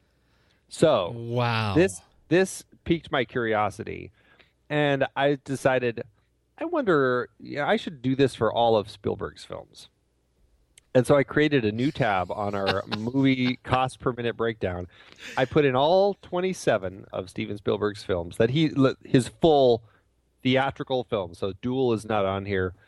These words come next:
Speaker 1: Twilight Zone, the movie, is not on here. But everything that is a full theatrical film, they're all on here. So his two top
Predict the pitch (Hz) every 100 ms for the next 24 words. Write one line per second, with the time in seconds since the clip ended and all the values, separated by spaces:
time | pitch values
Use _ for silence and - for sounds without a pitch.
0 | _ - 123 120 113 98 98 92 95 92
1 | 87 90 85 85 85 85 92 - 135 151
2 | 143 117 98 92 - 113 113 113 98 95
3 | 98 92 - 87 85 87 - - _ _
4 | - 101 95 101 92 85 82 80 - _
5 | _ _ _ _ - - - 127 113 113
6 | 107 - - 185 202 208 - 139 127 -